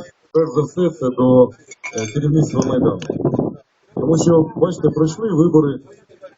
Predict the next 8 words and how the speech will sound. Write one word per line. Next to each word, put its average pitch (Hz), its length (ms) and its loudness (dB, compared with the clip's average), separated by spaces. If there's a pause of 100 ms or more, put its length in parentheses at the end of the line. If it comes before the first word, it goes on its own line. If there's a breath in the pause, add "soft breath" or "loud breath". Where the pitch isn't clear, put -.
(680)
Майдан 170 460 0
зараз 160 440 4
відпочиває. 120 680 -2 (880)
І 131 100 -6
слава 190 360 -2
Богу, 180 260 6
що 143 120 -2
відпочиває. 120 680 -4